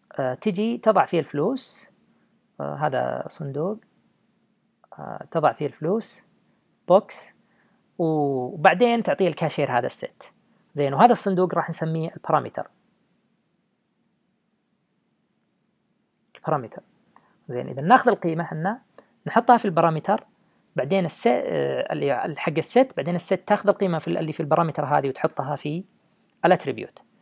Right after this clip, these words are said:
والعكس، آه، طبعًا العكس ما في، يعني العكس الجيت على طول تعطينا، آه، آه، القيمة.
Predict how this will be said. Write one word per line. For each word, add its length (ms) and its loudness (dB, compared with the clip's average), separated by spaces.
والعكس، 680 4
آه، 60 2
طبعًا 280 4
العكس 380 4
ما 140 6
في، 240 -2
يعني 260 -8
العكس 320 -4
الجيت 340 0
على 160 4
طول 160 0
تعطينا، 540 -6
آه، 40 -10
آه، 920 -8
القيمة. 320 -6